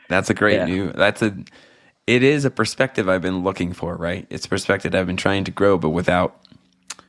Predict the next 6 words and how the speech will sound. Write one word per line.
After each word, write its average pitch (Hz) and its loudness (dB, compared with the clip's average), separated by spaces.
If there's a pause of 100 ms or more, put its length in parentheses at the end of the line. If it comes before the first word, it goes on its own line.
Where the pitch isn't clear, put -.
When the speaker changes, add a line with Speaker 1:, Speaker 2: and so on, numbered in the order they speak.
(400)
Speaker 1:
truly 92 2 (500)
grasping 90 0 (420)
the 98 0
Speaker 2:
Yeah. 98 0
Speaker 1:
new 104 2
mindset. 95 -2